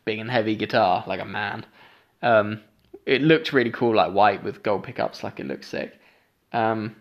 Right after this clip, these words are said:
and it sounded a lot more like Green Day, you know. That was,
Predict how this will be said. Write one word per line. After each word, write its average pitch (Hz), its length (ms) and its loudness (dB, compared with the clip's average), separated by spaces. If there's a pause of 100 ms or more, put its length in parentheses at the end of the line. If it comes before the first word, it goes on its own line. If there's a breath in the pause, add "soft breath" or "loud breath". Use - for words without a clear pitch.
(320)
and 117 140 0
it 107 60 -8
sounded 113 560 0 (400)
a 127 60 4
lot 117 180 4
more 107 180 0
like 95 180 2
Green 101 280 -2
Day, 80 180 -4
you 53 80 -4
know. - 160 -6 (240)
That - 160 -6
was, - 280 -20